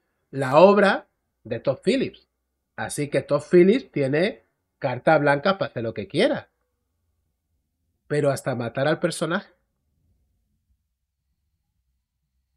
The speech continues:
Yo creo que aquí Warner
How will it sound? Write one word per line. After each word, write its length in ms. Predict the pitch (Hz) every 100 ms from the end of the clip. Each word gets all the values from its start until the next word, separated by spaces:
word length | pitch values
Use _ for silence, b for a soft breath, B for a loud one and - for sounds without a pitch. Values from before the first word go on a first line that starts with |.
| _ _ _ _ _ _ _ _ _ -
Yo 180 | 147 151
creo 300 | 175 220 233
que 80 |
aquí 260 | 156 131 160
Warner 640 | 160 160 165 170 196 247